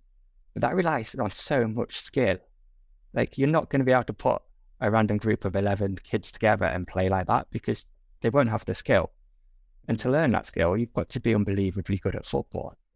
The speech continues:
There's only, like, maybe a hundred players in the world that could play in that system at professional level.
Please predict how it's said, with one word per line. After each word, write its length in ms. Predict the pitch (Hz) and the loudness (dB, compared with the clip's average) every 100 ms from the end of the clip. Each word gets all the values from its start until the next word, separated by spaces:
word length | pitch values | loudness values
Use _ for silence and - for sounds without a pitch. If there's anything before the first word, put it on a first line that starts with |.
| _ _ - | _ _ -8
There's 120 | 127 | 0
only, 180 | 151 156 | 2 4
like, 260 | 127 113 - | 2 2 0
maybe 400 | 117 107 107 104 | 2 2 2 0
a 80 | 113 | -2
hundred 380 | 117 110 113 | -2 -2 -2
players 280 | - 101 98 | 0 0 0
in 60 | 101 | -2
the 80 | 101 | 0
world 320 | 98 98 - | 0 0 -2
that 100 | - | -8
could 160 | - | -8
play 200 | - 90 | -4 -2
in 100 | 92 | 0
that 180 | 92 - | -2 -4
system 420 | - 95 - 87 95 | -4 -4 -2 -4 -2
at 140 | 98 | -4
professional 540 | 101 95 90 - 87 85 | -4 -4 -6 -4 -4 -2
level. 400 | 101 - - | -4 -6 -20